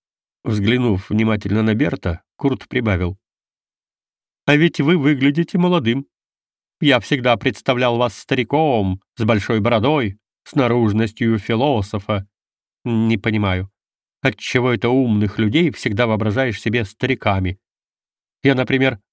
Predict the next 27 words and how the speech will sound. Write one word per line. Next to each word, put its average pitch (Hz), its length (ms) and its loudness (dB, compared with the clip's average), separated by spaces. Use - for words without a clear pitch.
всегда 117 680 2
так 113 280 -4
думал". 123 380 -4
Берт 101 380 0
несколько 95 480 0
смущённо 113 560 -2
возразил 135 640 0
что-то 98 540 -2
на 110 180 0
этот 101 200 -4
комплимент, 110 640 -2
но 196 160 2
лейтенант 175 480 0
уже 151 240 0
осаждал 135 480 -2
его 120 320 -2
новыми 110 500 2
вопросами, 147 640 -2
отчего 151 480 2
он 135 180 4
не 123 140 2
явился 175 440 0
на 165 120 2
своей 143 420 2
собственной 160 600 0
летательной 123 560 -2
машине. 101 440 -2